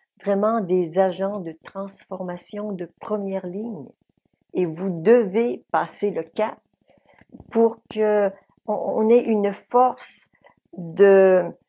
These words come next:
de, de, de, de lumière et de conscience qui amène les autres vers la lumière de plus en plus et de plus en plus et de plus en plus. On ne sait pas combien de temps ça prendra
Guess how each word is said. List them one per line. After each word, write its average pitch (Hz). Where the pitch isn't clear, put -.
de, -
de, -
de, 180
de 190
lumière 226
et 190
de 185
conscience 240
qui 202
amène 240
les 196
autres 214
vers 196
la 196
lumière 185
de 175
plus 185
en 180
plus -
et 180
de 160
plus -
en -
plus -
et 339
de 180
plus -
en -
plus. -
On 175
ne 170
sait 202
pas 208
combien 170
de 165
temps 185
ça -
prendra 170